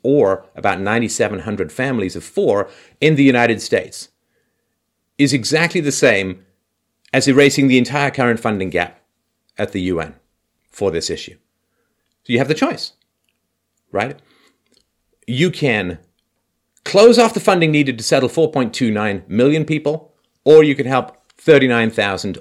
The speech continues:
or ninety-seven hundred families of four. Come on. If you have compassion, if you care, you have to know what the right thing to do is. Now, how it's done, I generally prefer voluntary solutions, but we're just talking about the numbers as a whole here.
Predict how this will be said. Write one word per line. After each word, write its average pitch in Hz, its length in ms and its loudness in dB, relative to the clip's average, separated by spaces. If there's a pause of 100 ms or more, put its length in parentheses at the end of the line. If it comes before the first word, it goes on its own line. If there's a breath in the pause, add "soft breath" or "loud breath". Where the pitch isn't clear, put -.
or 95 240 0
ninety-seven 95 480 -4
hundred 85 260 -10
families 82 340 -8
of 76 80 -14
four. - 280 -18 (440)
Come 107 160 -8
on. - 160 -12 (220)
If 120 180 -6
you 110 80 -4
have - 280 -16
compassion, 76 520 -12 (240 loud breath)
if - 300 -4
you 90 140 -6
care, 78 520 -6 (280 soft breath)
you 92 200 -8
have - 300 -10
to 107 100 -6
know 80 440 -8
what 98 180 -6
the 95 80 -6
right 85 240 -2
thing 80 300 -6 (200)
to - 80 -14
do 107 220 2
is. - 280 -12 (540)
Now, 120 100 -4
how 214 180 4
it's - 160 4
done, 185 240 2
I 139 140 2
generally 143 360 -2
prefer 123 320 0
voluntary 123 420 0
solutions, 104 440 -4
but 104 100 -6
we're 110 80 -4
just 123 220 0
talking 147 260 -2
about 104 260 -4 (320 soft breath)
the 101 80 -4
numbers 95 360 -4
as 69 100 -10
a 78 60 -8
whole 76 180 -4
here. - 200 -16